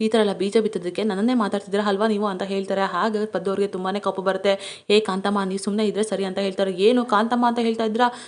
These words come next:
ಕಾಂತಮ್ಮ ಅವರೇ ಅಂತ ಹೇಳ್ಬೇಕು" ಅಂತ ಹೀಗೆ ಮಾತಾಡ್ತಾರೆ. ನೋಡಿ, ನನಗೆ ಕೋಪ ತರಿಸ್ಬೇಡಿ ಅಂತ ತುಂಬಾನೇ ಟೆನ್ಷನ್ ಮಾಡ್ಕೊಂಡು ಪದ್ದು ರೇಗಾಡ್ತಿರ್ತಾರೆ. ಅಷ್ಟರಲ್ಲಿ ಶ್ರಾವಣಿ ಅವರು, "ಸುಬ್ಬು ಇನ್ನೂ ಬಂದಿಲ್ವಲ್ಲ?" ಅಂತ ಹೇಳ್ಬಿಟ್ಟು ಹೊರಗಡೆ ನಿಂತ್ಕೊಂಡು ಅವನಿಗೋಸ್ಕರ ಕಾಯ್ತಾ ಇರ್ತಾರೆ. ಅಷ್ಟರಲ್ಲಿ ಶ್ರೀವಲ್ಲಿ ಕೂಡ ಬರ್ತಾರೆ.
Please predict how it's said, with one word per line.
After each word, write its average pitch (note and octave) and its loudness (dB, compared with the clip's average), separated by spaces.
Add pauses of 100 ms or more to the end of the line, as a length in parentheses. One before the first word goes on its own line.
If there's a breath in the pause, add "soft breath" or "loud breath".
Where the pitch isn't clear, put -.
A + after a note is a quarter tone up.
(160 loud breath)
ಕಾಂತಮ್ಮ G3+ 0
ಅವರೇ G3 4
ಅಂತ G3 -2
ಹೇಳ್ಬೇಕು" G3 -2
ಅಂತ G3 -6 (420 loud breath)
ಹೀಗೆ C4 2
ಮಾತಾಡ್ತಾರೆ. G#3 2 (360)
ನೋಡಿ, G3 0
ನನಗೆ G#3+ 2
ಕೋಪ G3+ 0
ತರಿಸ್ಬೇಡಿ G3 -2
ಅಂತ F#3 -4
ತುಂಬಾನೇ A3 2
ಟೆನ್ಷನ್ G3+ -4
ಮಾಡ್ಕೊಂಡು F#3+ -6
ಪದ್ದು G3+ 2
ರೇಗಾಡ್ತಿರ್ತಾರೆ. G3 0 (100)
ಅಷ್ಟರಲ್ಲಿ B3 4
ಶ್ರಾವಣಿ A3 6
ಅವರು, G#3+ 8
"ಸುಬ್ಬು G#3+ 2
ಇನ್ನೂ A3+ 4
ಬಂದಿಲ್ವಲ್ಲ?" G3 2
ಅಂತ F#3+ 0
ಹೇಳ್ಬಿಟ್ಟು F#3+ 0
ಹೊರಗಡೆ F#3+ 2
ನಿಂತ್ಕೊಂಡು G3 0
ಅವನಿಗೋಸ್ಕರ G3 0
ಕಾಯ್ತಾ F3+ 0
ಇರ್ತಾರೆ. F#3+ 0
ಅಷ್ಟರಲ್ಲಿ A3 0
ಶ್ರೀವಲ್ಲಿ G#3+ 4
ಕೂಡ G3 0
ಬರ್ತಾರೆ. G3 2